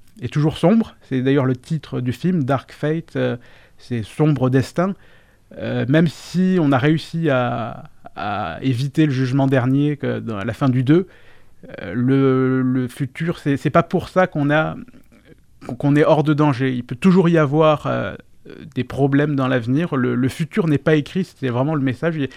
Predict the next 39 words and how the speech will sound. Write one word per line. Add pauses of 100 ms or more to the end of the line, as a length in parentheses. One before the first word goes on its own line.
(360)
le
fu-, (280)
il
n'y
a
pas
de
futur
que
ce
qu'on
écrit
nous-mêmes, (520)
euh,
de
ce
qu'on
fait. (460)
Euh,
mais
il
faut
pas
rester (140)
sur
ses
lauriers,
c'est
le
message
du
film. (140)
Il
peut
toujours
y
avoir
d'autres,
euh,